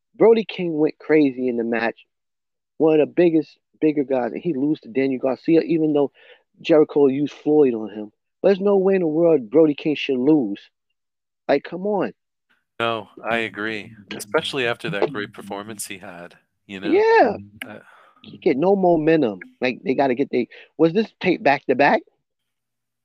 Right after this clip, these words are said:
Speaker 2: Yeah, right. That's how they do that, right? I assume so. I don't know. I don't know from firsthand knowledge. It's just my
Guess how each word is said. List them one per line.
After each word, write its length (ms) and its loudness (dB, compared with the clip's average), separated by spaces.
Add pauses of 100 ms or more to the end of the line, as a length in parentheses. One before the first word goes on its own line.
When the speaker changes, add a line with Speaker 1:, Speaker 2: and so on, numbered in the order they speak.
(240)
Speaker 2:
Yeah, 280 -2 (120)
right. 320 -10 (180)
That's 140 -20
how 120 -14
they 140 -20
do 200 -20
that, 240 -20
right? 300 -20 (400)
I 60 2
assume 380 -2
so. 340 -8 (360)
I 80 -2
don't 160 -4
know. 480 -10
I 60 -18
don't 220 -12
know 320 -16
from 320 -20
firsthand 580 -16
knowledge. 520 -16
It's 100 -20
just 220 -20
my 180 -20